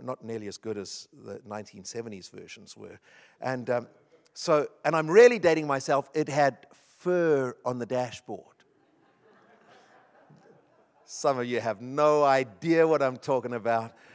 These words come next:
And, um, he had converted this thing. It had a six-inch exhaust pipe. It sort of was a bit, uh, this tiny little car, six in-, it, y-, he just needed to put the foot flat, and that thing could take off. It was jet propelled and,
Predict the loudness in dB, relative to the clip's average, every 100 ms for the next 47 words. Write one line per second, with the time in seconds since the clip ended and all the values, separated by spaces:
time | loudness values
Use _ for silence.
0 | -20 -20 _ -6 -4 -2 -2 -2 -4 _
1 | -14 -6 -2 -2 -4 -6 -2 -2 -2 -6
2 | -6 -4 -2 -2 -2 -6 -6 -6 -6 -8
3 | -8 -4 -4 -6 -8 -6 -6 -10 -14 -14
4 | -10 -8 -8 -8 -10 -10 -8 -8 -8 -14
5 | -12 -8 -8 -8 -6 -4 -2 -2 -4 -2
6 | -2 -2 -6 -10 -10 -8 -8 -8 -16 -14
7 | -14 -10 -10 -10 -10 -8 -8 -10 -20 -8
8 | -8 -4 -6 -2 -2 -2 -4 -6 -6 -6
9 | -6 -4 -2 0 0 0 -4 -4 -6 -6
10 | -6 -4 -10 0 2 2 -2